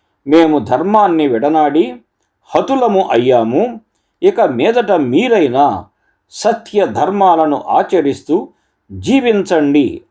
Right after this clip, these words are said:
అనే వాక్యాలను అప్పటికి మిగిలి ఉన్న రాక్షస సమూహానికి సందేశంగా,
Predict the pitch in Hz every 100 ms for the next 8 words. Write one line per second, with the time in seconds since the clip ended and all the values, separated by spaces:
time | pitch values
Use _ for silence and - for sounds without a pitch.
0 | 135 139 127 104 113 202 - 208 175 127
1 | 123 180 247 _ _ _ - 139 - 156
2 | 143 120 123 113 160 262 269 214 165 143
3 | 107 - _ _ _ - 110 139 220 -
4 | _ - 185 175 143 165 143 240 214 180
5 | 156 143 139 - 101 101 147 147 165 156
6 | 170 262 269